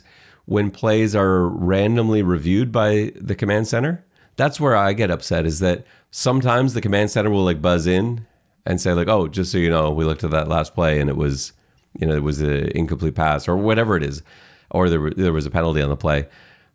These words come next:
I, I like the ability to do that, but it can't just be, like, sometimes.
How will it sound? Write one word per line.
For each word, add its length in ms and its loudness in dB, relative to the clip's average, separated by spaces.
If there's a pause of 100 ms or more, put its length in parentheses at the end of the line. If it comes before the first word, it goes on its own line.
(600)
I, 220 2
I 120 2
like 460 0
the 160 0
ability 440 2
to 140 -4
do 220 2
that, 380 0
but 220 -2
it 100 -8
can't 180 0
just 180 -4
be, 140 2
like, 180 0
sometimes. 720 -4